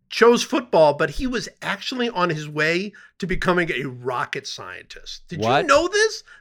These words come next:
Speaker 1: No, this is crazy. Crazy.
Speaker 2: I'll
Speaker 1: A
Speaker 2: tell you what
Speaker 1: rocket
Speaker 2: he should do. He
Speaker 1: scientist.
Speaker 2: should hang out with Ryan Fitzpatrick, who went to Harvard then.
Speaker 1: <laughs> A cou-, a couple of, a couple of really smart guys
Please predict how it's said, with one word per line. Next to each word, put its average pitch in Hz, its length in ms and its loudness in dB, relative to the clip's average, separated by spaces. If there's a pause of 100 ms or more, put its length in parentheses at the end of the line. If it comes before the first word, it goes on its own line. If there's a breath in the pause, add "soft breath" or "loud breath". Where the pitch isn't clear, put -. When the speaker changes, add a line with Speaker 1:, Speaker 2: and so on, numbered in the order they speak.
Speaker 1:
No, 220 180 2
this 214 220 -2
is 226 80 -12
crazy. 226 580 -2 (400)
Crazy. 302 380 -4
Speaker 2:
I'll - 160 0
Speaker 1:
A - 20 8
Speaker 2:
tell 160 100 6
you 160 80 4
what 214 160 8
Speaker 1:
rocket 151 80 -2
Speaker 2:
he 165 100 0
should 151 200 -4
do. 127 180 -2
He 120 60 -4
Speaker 1:
scientist. 151 180 -4
Speaker 2:
should 151 120 -4
hang 147 240 0
out 147 140 2
with 123 120 0
Ryan 127 320 0
Fitzpatrick, 135 760 0
who 120 100 -2
went 110 220 -2
to 110 80 -4
Harvard 113 500 0
then. 82 340 -10
Speaker 1:
<laughs> - 40 -14 (280)
A - 60 0
cou-, - 560 -4
a 226 100 4
couple 269 380 2
of, 240 320 4
a 196 80 -2
couple 262 340 0
of 175 300 -6
really 202 320 2
smart 196 400 0
guys 196 480 2